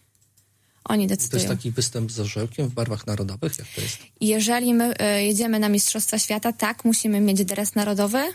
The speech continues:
Speaker 1: Polski, musimy mieć, e, logo i musimy mieć flagę narodową na stroju.
Speaker 2: Tym bardziej warto pomóc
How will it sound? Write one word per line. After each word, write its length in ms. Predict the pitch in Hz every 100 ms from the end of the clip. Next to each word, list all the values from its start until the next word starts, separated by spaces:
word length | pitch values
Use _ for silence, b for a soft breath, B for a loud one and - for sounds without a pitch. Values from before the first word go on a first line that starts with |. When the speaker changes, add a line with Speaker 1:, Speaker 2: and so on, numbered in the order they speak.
| -
Speaker 1:
Polski, 460 | - 220 220 - 311
musimy 400 | 262 - 220 214
mieć, 280 | 208 202 -
e, 600 | 208 202 196 196 190 190
logo 320 | 196 202 220 285
i 100 | 226
musimy 320 | 220 - 220
mieć 240 | 208 202
flagę 400 | - 226 214 214
narodową 500 | 208 202 190 190 196
na 140 | 196 185
stroju. 400 | - 190 175 170 - _ _ - _ _ B B B B B _ _ _
Speaker 2:
Tym 200 | - 214
bardziej 360 | 127 113 - 123
warto 340 | 120 107 -
pomóc 520 | - 101 113 - -